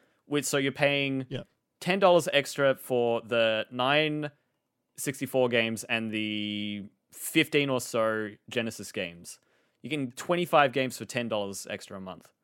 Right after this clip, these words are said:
Speaker 1: Like, like, that's, that's less than a dollar a game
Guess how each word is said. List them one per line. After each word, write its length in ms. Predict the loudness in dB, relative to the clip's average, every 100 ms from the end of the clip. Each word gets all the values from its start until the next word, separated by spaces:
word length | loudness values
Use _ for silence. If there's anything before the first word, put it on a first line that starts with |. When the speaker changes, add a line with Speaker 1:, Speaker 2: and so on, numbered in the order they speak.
| _ _ _ _ _ _ _ _ _ -2
Speaker 1:
Like, 340 | 2 2 -2 _ _ _ _ _ _ _ _ _ _ _ _ _ _ _ _ -6
like, 180 | -6 0
that's, 360 | 0 0 -6
that's 340 | -2 -2 -2 -4
less 240 | 2 2
than 160 | 2 -2
a 60 | 2
dollar 360 | 4 4 4
a 60 | 4
game 320 | 2 0